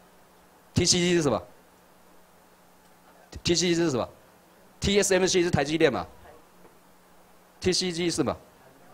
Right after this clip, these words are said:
啊，对对对对，啊，记得啊，台积电已经创新高了啊，现在还一档股哈，还一档股那种正要孵化，从蛋里面要孵化啊，那个，那个营养分很崇高，那个蛋里面都是华理啊，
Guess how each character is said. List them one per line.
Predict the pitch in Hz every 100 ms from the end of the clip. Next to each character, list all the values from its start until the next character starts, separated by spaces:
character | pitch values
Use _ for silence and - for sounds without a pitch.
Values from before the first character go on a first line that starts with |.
| - - - - - -
啊， | 143
对 | 160
对 | 156
对 | 139
对， | 120 101
啊， | 90 117
记 | 165
得 | 139
啊， | 120
台 | 113 139
积 | 165
电 | 165
已 | 127
经 | 123
创 | - 135
新 | 135 123
高 | 117 107
了 |
啊， | 98 135
现 | 156
在 | 143
还 | 117 135
一 |
档 | 135 117 127
股 | 107 101
哈， | 95 92 - - - -
还 | 113
一 | 139
档 | 117 120
股 | 101 101 101
那 | 120
种 | 113 101 -
正 | 160 131
要 | 123 113
孵 | 107 123 117
化， | 127 95 -
从 | 101 110
蛋 | - 113
里 | 98
面 | 110
要 | 104
孵 | 110 104
化 | 104 - _ -
啊， | -
那 | 131
个， | 120 120
那 |
个 | 131
营 | 117 117 131
养 | 95
分 | 95 123
很 | 98 92
崇 | - 101
高， | 98 101
那 | 113
个 | 113
蛋 | 131 104
里 | 101
面 | 113
都 | 113
是 | 110
华 | - 101 110
理 | 95
啊， | 87